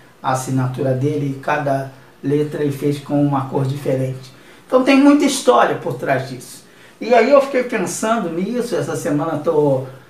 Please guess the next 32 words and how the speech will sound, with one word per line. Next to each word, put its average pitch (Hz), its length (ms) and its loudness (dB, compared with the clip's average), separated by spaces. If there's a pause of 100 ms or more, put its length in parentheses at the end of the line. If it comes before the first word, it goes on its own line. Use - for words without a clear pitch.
(140)
tentando 147 380 0
reler 147 600 0 (500)
obras 147 320 2
de 143 160 2
arte, 165 480 0 (300)
eu 180 180 2
tentei 190 400 2
reproduzir 196 720 2
aqui, 180 440 -2 (640)
ah, 147 640 2 (120)
uma, 156 680 2
uma 156 280 -4
figura, 180 420 2
ficou - 240 -2
bem 226 500 -2
escura, - 460 2
porque - 280 -2
isso - 160 0
aqui - 220 2
é 143 420 2
Eucatex, - 880 0 (960)
pintei 165 320 -2
de 170 100 -4
preto 220 460 4
e 170 40 -6
depois 175 340 -2
vim 190 140 -6
com 170 180 -6
lápis 165 260 -4
de 170 80 -2
cor 175 260 0
fazendo, 180 680 0